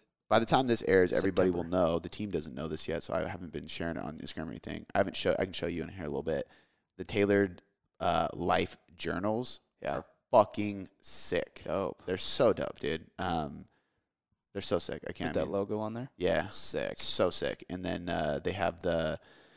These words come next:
Speaker 1: um, the prompts written in the pages. They have blank pages too, so you can have free journaling. They got the band that goes around it.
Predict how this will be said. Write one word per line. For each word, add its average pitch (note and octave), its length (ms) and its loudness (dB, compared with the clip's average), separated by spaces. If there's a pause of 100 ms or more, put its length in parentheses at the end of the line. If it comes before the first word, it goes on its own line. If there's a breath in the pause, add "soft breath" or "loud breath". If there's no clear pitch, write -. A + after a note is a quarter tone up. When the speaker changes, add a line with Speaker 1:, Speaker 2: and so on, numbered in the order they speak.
(280 loud breath)
Speaker 1:
um, F2 580 -4 (240)
the - 80 -2
prompts G#2 480 4
written F#2+ 300 2
in F2+ 140 -2
the D#2 80 -4
pages. B2 600 6
They F#2+ 80 4
have D#2 120 0
blank F2+ 200 0
pages F2 220 -2
too, F#2+ 160 -2
so F2+ 80 -6
you E2 80 -4
can E2+ 100 -6
have E2 120 -4
free F#2+ 200 -2
journaling. F#2+ 600 0
They F2 60 -8
got D#2 100 -2
the - 80 -18
band E2+ 260 -4
that D#2 60 -6
goes E2 180 0
around F2 300 -2
it. E2+ 240 2